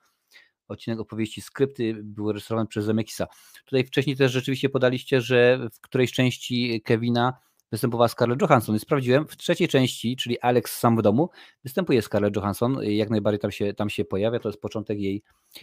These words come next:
jej, e, kariery. Dobrze, panie, panowie, na koniec jeszcze oraz, po raz ostatni wrzucę wam, e, możecie wbić na StreamYarda. Gandalfie, przygotuj się.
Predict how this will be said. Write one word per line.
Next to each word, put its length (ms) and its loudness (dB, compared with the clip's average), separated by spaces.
jej, 240 -6
e, 40 -4
kariery. 420 -4
Dobrze, 200 0
panie, 200 -4
panowie, 240 -4
na 120 -2
koniec 280 -4
jeszcze 220 -6
oraz, 320 -2
po 100 0
raz 160 2
ostatni 380 -4
wrzucę 280 -4
wam, 200 0
e, 40 -6
możecie 380 -2
wbić 240 -4
na 100 0
StreamYarda. 640 0
Gandalfie, 480 4
przygotuj 420 0
się. 180 0